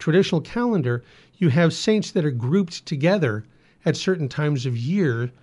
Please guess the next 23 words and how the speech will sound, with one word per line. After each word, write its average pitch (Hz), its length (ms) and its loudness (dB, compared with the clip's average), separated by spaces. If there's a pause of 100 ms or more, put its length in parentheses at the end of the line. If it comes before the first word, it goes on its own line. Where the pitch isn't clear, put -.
(240)
for, 135 500 0
uh, 147 100 2
you 160 120 -2
know, 135 80 0
pedagogical 165 720 -2
reasons, 104 340 -10
because, 135 360 -6
because 135 340 -6
it, 127 160 -6 (320)
it 147 100 2
helps 147 260 0
to 151 100 -4
bring 139 420 0
out 151 500 -2 (640)
the 160 80 2
meaning 156 460 2
of 123 420 -2
the, 175 160 -4
the 143 260 -4
season 175 380 0
of 120 80 -2
the 120 100 -2
year 165 380 -2